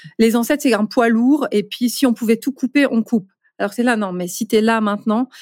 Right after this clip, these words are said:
c'est qu'il y a eu des gens avant toi, qui ont eu des gens avant toi, qui ont, jusqu'à devenir même ce que j'appelle, moi, le couple primordial, qui à un moment, a, a, on sait pas d'où ils arrivaient, que c'est pas important, mais,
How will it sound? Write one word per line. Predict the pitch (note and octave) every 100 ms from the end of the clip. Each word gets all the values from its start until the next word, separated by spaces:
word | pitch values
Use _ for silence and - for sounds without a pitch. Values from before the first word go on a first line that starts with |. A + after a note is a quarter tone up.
| _
c'est | - G#3
qu'il | G#3
y | G3
a |
eu | G3+ -
des | G#3 G#3
gens | G#3+
avant | G3 G3+
toi, | G#3 G#3
qui | -
ont | G3
eu | G3+
des | G3+
gens | G3+ G3
avant | F3+ F#3
toi, | G3+ G#3+
qui | G#3+ F#3+
ont, | G3+ - - -
jusqu'à | A#3 - A#3
devenir | G#3+ A3 B3+
même | B3 A3+ G3+ -
ce | -
que | -
j'appelle, | G#3 G3+ A#3 G#3+
moi, | G3+
le | G#3
couple | - C#4 - G#3+
primordial, | - - A3+ A3 G3+ A3+ C4 - G#3 - - _
qui | B3
à | G#3
un |
moment, | A3 A3 B3 A3
a, | G3
a, | - F#3+ F#3 F#3 - _ - -
on | A#3+
sait | A3+ -
pas | G3+ A3
d'où | G#3+ A#3
ils | A3+
arrivaient, | G#3+ G#3 A3 B3+ B3+
que | B3+ C#3+ B2
c'est | - G#3+
pas | G#3
important, | G#3 G#3 - C#4+ B3+
mais, | G3+